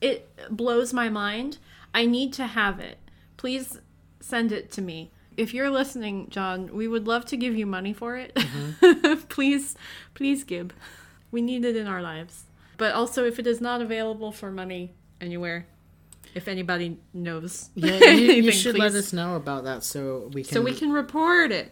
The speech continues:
Speaker 2: Mm-hmm.
Speaker 1: Wink.
Speaker 2: From the stage, as we have said, a lot of the film adaptations use the stage play.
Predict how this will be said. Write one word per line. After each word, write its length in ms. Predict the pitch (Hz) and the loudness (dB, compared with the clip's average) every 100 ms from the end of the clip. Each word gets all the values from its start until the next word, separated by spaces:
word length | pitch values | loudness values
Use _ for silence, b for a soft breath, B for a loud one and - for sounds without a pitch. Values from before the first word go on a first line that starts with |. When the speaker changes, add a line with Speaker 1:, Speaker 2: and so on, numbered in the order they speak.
| - | -10
Speaker 2:
Mm-hmm. 120 | 139 | -6
Speaker 1:
Wink. 360 | 170 160 180 - _ - | -6 -6 -8 -14 _ -18
Speaker 2:
From 480 | - - 170 175 170 | -12 -4 -2 0 -2
the 80 | 156 | -4
stage, 680 | - 110 104 110 - - _ _ - | -8 -10 -14 -12 -14 -14 _ _ -12
as 180 | 127 139 | -10 -8
we 100 | 131 | -8
have 120 | 127 | -8
said, 320 | - 135 123 - | -8 -6 -8 -12
a 80 | - | -6
lot 180 | 160 160 | -4 -2
of 120 | 147 | -4
the 80 | 143 | -8
film 400 | 135 - 139 131 | -10 -10 -8 -8
adaptations 680 | 127 123 - 131 - 131 123 | -10 -14 -12 -12 -10 -12 -10
use 420 | 127 127 123 - - | -12 -12 -12 -16 -16
the 80 | 123 | -16
stage 440 | - 131 131 123 - | -14 -12 -12 -14 -16
play. 360 | 110 110 107 | -16 -14 -16